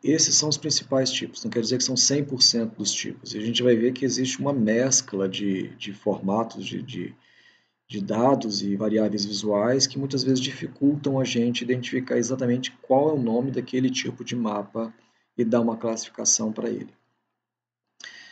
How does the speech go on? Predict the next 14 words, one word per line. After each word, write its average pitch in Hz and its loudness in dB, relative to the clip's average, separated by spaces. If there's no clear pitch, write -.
No 147 2
que 151 -2
diz 170 4
respeito 156 8
aos 127 10
mapas, 113 0
é, 98 -6
que 110 6
representam 113 4
qualidade, 110 2
né, 120 -4
aqui 123 0
nós 123 -2
temos 120 -4